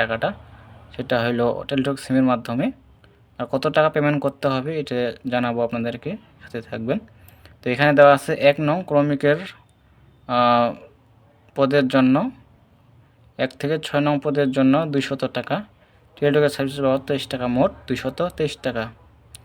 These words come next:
বাহাত্তর ঘন্টার মধ্যে জমা দিতে হবে, এই দেখতে পাচ্ছেন। এক থেকে ছয় নং কর্মীদের জন্য দুইশত টাকা, টেলিটকের সার্ভিস বাবদ তেইশ টাকা দিতে হবে,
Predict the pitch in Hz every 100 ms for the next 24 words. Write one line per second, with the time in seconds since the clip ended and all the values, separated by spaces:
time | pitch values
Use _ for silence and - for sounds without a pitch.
0 | _ _ 120 117 135 127 131 131 127 127
1 | 123 123 123 117 123 190 - 123 117 -
2 | 123 117 - - 170 - _ _ - -
3 | _ _ _ _ 123 123 - 147 147 147
4 | 143 139 135 139 131 131 147 165 139 -
5 | 135 123 117 107 113 _ _ _ _ _
6 | _ _ 135 127 131 - 127 127 135 139
7 | 139 135 139 131 120 123 117